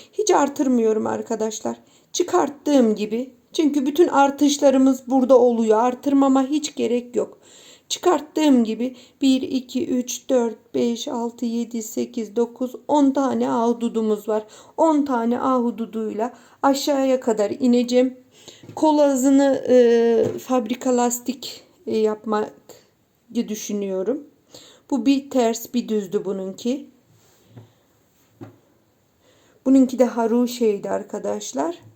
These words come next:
Bunun, e, yakasını,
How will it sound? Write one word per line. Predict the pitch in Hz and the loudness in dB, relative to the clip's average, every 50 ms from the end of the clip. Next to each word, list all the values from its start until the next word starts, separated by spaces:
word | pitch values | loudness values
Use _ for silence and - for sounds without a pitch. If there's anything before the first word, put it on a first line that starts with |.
| _ _ _ _ _ _ _ _ _ _ | _ _ _ _ _ _ _ _ _ _
Bunun, | - 269 277 302 320 302 277 - - | 0 2 4 4 4 2 0 -6 -4
e, | - 247 247 240 | -2 0 2 2
yakasını, | 226 226 226 226 220 254 269 269 - 294 277 285 - 285 269 269 - 320 330 - | 2 2 0 0 0 -2 -2 2 2 2 2 4 4 4 4 4 4 4 0 -2